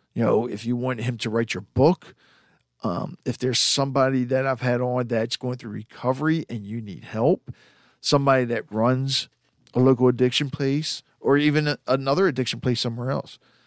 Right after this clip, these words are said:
uh, let me know because, yeah, I'm here to help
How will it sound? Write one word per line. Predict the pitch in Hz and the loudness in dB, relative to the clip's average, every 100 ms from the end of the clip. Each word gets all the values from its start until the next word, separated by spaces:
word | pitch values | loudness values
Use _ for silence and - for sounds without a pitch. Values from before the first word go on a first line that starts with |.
| _ _ _ | _ _ _
uh, | 85 | -8
let | 92 117 | 0 0
me | 131 | 2
know | 127 135 120 - _ | 2 0 0 -8 _
because, | 123 - 117 104 - - - _ _ _ _ _ _ _ _ | -8 -2 0 0 -2 -10 -20 _ _ _ _ _ _ _ _
yeah, | - 170 135 | 0 4 4
I'm | 147 | 4
here | 127 117 156 156 | 2 2 4 4
to | 147 | 2
help | 127 127 127 120 | 2 4 4 4